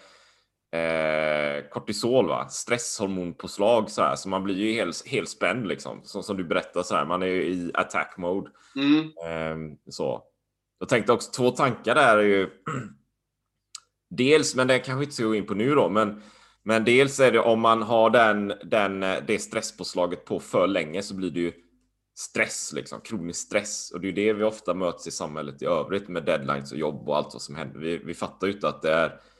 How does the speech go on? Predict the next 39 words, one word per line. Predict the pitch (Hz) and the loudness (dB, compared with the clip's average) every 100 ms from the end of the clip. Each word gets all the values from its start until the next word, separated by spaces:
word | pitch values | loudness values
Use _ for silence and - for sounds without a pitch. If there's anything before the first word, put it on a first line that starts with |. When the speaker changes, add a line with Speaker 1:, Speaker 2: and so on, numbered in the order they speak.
| _ _ | _ _
Speaker 1:
tjugotjugo | - 135 107 110 147 113 98 | 0 2 4 4 4 4 6
eller | 147 139 120 - - _ - | 6 8 6 4 -10 _ -4
om | 104 | 0
du | 117 | 2
lyssnar | 120 117 | 2 0
på | 107 | 4
den | 113 | 4
här | 104 | 4
podden | 110 92 | 4 2
tjugohundratjugoett, | 101 98 90 - 117 - | 0 -2 -4 -2 -2 -2
att | 101 | -6
det | 92 | -6
är | |
tjugohundratjugoett, | - 92 85 - 113 - | -8 -6 -4 -2 -4 -4
liksom. | 64 - 50 | -12 -10 -6
Vi, | 85 95 | -4 0
vi | 101 | 0
tror | 104 143 104 | 2 2 6
ju | 107 | 6
att | 107 107 | 6 6
det | 104 | 6
är, | 95 85 | 6 6
att | 87 95 101 | 4 2 2
vi | |
är | 85 | 0
på | 85 | -2
savannen | - 87 78 69 101 | -6 -4 -4 -4 -6
någonstans, | 90 - 65 - | -6 -8 -10 -10
liksom. | - - - | -16 -16 -12
Så | - 90 - - - - _ _ _ _ _ - | -4 -4 -4 -16 -20 -20 _ _ _ _ _ 2
kroppen | 123 - 127 | 2 4 0
kan | 123 139 139 | 4 4 6
ju | 139 131 | 6 6
missförstå | 139 135 - 120 - 160 | 2 0 -4 -4 0 4
det, | 135 87 | 6 4
så | - 113 | 2 2
har | 113 | 2
man | 107 113 | 2 0
stresspåslag | - 110 - - - 98 110 95 | -2 -4 -4 -6 -6 -2 2 0